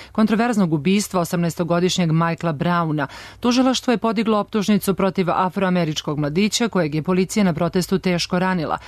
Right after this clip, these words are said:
Kao i prošle godine, zbog uličnih sukoba, u Fergusonu je proglašeno vanredno stanje. Nikola Denčić.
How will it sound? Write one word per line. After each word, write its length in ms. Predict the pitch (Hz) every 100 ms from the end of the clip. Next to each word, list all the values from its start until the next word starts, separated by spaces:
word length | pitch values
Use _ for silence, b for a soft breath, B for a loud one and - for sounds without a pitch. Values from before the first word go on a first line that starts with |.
| B B
Kao 180 | 185 180
i 40 |
prošle 340 | - 196 208
godine, 360 | 185 190 196 196
zbog 220 | 156 170
uličnih 440 | 175 165 - 160 -
sukoba, 460 | 214 196 214 196 - B B
u 80 | 226
Fergusonu 520 | 254 247 233 - 220
je 60 | 180
proglašeno 720 | 185 196 202 190 208 190 185 151
vanredno 480 | 180 180 180 185
stanje. 500 | 180 - 190 190 156 143 -
Nikola 300 | 208 220 220
Denčić. 540 | 170 139 143 - -